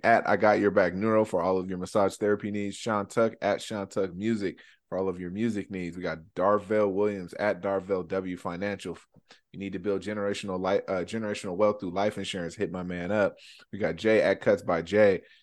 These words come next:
you need a beard trim, mustache trim, lineup, fade, whatever, he got you. Hit him up. If you need his information,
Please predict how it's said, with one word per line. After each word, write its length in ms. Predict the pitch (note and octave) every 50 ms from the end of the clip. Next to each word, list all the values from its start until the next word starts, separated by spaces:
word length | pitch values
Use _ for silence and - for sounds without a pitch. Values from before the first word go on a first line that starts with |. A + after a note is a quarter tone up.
| _ _ -
you 80 | G2
need 140 | G2 F#2+ F2+
a 40 | F2+
beard 340 | E2+ E2+ G#2+ A#2 A#2 A2+ A2+
trim, 320 | - - B2+ A#2 A2+ G#2
mustache 440 | G2+ G#2+ A2+ A#2 - B2 A2 A2 G#2+
trim, 220 | - - - A2+
lineup, 540 | G#2+ G2 G#2 A2 A2 A2 A2 A2 A2 G#2 F2+
fade, 380 | - - A#2+ A#2 A2+ A2 G#2+ F#2+
whatever, 360 | F#2+ G2+ G#2+ A2 G#2+ G2+ F#2
he 140 | F#2 F#2+ E2+
got 320 | F#2 G#2 G#2+ G#2 G#2 -
you. 80 | F2+ F2+
Hit 160 | G2 G#2 G2+
him 120 | G2+ G2
up. 200 | A2 A2 G2+ F#2+
If 100 | F2+ -
you 60 | - F#2
need 160 | G2+ G#2+ G#2+
his 100 | G#2 G2
information, 640 | G#2 F#2+ - G2+ G#2+ G#2+ A2 G#2 - - A2 G#2+ G#2+